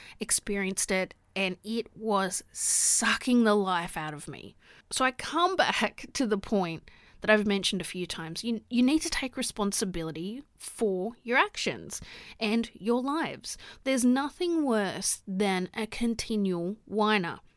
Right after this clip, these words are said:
who talks about the same things over and over each day and has no plans to actually go and fix any of those problems.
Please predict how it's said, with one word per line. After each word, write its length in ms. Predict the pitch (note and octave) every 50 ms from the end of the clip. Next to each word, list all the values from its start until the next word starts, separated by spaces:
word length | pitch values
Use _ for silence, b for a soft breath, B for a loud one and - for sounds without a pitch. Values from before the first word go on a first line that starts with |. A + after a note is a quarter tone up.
| _ -
who 100 | - B3+
talks 300 | A3 - C#4+ C4+ - -
about 240 | D4+ B3 D4 D4 -
the 80 | - C4
same 320 | - - A#3 G#3+ G#3+ A3
things 560 | G#3+ A3 G3+ F#3 F3 F3 A3 C#4+ D4+ - - - - _ _ _ _ -
over 340 | - A3 G#3 G3 G#3 G3+ G#3
and 120 | G3+ G3
over 280 | F#3 F3 E3+ E3 E3 - -
each 360 | - E3+ E3 - - - - -
day 340 | D3+ C#3+ F#2 - - - - B B B B B B B B B
and 280 | G3+ G3 G#3 G3+ G3 - _ _
has 400 | - - - A#3+ D4 G4 F#4 -
no 220 | E4 F4+ F#4+ F#4+ F4
plans 560 | - - - F#4 G4+ F4+ B3 B3 C4+ C4 -
to 120 | - C4+ D4
actually 320 | E4 F4+ - - D4+ D4+
go 160 | C4+ C#4+ C#4+
and 120 | C4+ B3 A3+
fix 340 | - - - D4+ - - -
any 260 | - C#4 D4+ D#4 D4+ B3+
of 100 | A#3+ A3+
those 220 | A#3+ A#3+ B3 A#3+
problems. 680 | - C4+ C#4 D4 C4+ F#3+ - - - - - - -